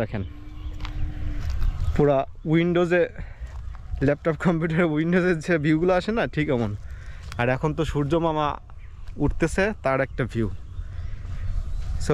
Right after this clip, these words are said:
এখন যারা কক্সবাজারে আছেন, কুয়াকাটায় আছেন, সেন্ট মার্টিনে আছেন, তারা তো এনজয় করতেছে আলহামদুলিল্লাহ। আর আমি এখন আসছি, আমার মতো অনেকেই আছেন,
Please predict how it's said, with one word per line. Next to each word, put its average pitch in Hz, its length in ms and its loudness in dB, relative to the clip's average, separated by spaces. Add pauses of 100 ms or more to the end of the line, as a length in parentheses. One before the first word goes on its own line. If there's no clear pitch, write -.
(140)
এখন 196 240 0
যারা 202 180 4 (540)
কক্সবাজারে 190 580 2
আছেন, 185 220 0 (480)
কুয়াকাটায় 165 480 4
আছেন, 170 200 0 (120)
সেন্ট 156 220 -2
মার্টিনে 160 360 2
আছেন, 151 180 -4 (1400)
তারা 143 200 4
তো 160 100 2
এনজয় 151 280 2
করতেছে 147 320 -4 (100)
আলহামদুলিল্লাহ। 143 540 2 (380)
আর 139 80 4 (320)
আমি 143 140 4 (100)
এখন 147 180 0 (120)
আসছি, 151 220 -6 (760)
আমার 131 180 2
মতো 143 100 0 (100)
অনেকেই 143 300 2
আছেন, 147 180 -4